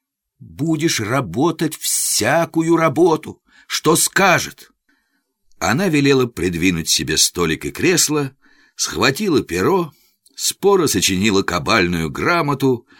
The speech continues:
отрезала кусок витого шнура от занавески,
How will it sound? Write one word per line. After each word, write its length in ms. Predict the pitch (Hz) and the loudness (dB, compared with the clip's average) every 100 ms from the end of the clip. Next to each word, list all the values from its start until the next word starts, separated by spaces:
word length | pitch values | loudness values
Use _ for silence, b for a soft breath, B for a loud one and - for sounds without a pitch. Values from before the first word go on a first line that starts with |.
| b b b b | b b b b
отрезала 580 | 143 175 247 220 185 170 | -2 -2 -2 0 2 2
кусок 460 | 151 - 147 135 | 2 2 0 2
витого 380 | 98 113 113 95 | 0 2 2 2
шнура 520 | - 76 87 139 175 | 0 -2 0 0 0
от 200 | 165 135 | 0 -2
занавески, 800 | 123 135 117 123 113 - 95 87 | 0 0 2 2 2 -2 -4 -6